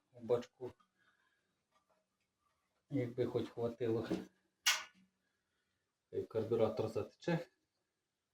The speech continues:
Шморгалка та сама. Запустився. Так,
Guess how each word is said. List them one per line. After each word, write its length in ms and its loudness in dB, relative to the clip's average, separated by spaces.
Шморгалка 580 10
та 140 2
сама. 380 6
Запустився. 880 12
Так, 300 12